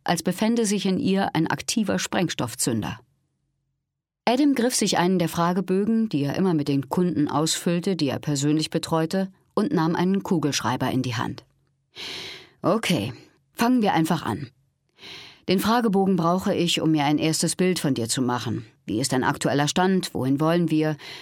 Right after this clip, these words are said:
Wie können wir das erreichen? Und so weiter. Falls du Fragen hast, immer raus damit." Zweifelnd musterte sie den Fragebogen.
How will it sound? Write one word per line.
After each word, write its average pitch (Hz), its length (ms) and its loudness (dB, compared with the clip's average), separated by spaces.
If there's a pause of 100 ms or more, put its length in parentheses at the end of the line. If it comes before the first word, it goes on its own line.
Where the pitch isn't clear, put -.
(260)
Wie 214 160 2
können 202 260 2
wir 175 80 2
das 165 160 0
erreichen? 180 580 2
Und 147 160 0
so 151 100 -2
weiter. - 320 -6 (380)
Falls - 220 -6
du 147 80 0
Fragen 214 360 2
hast, 233 240 0
immer 165 220 2
raus 117 260 -2
damit." 80 380 -6 (3000)
Zweifelnd 190 680 0
musterte 175 480 0
sie 147 160 0
den 143 140 0
Fragebogen. 139 720 -2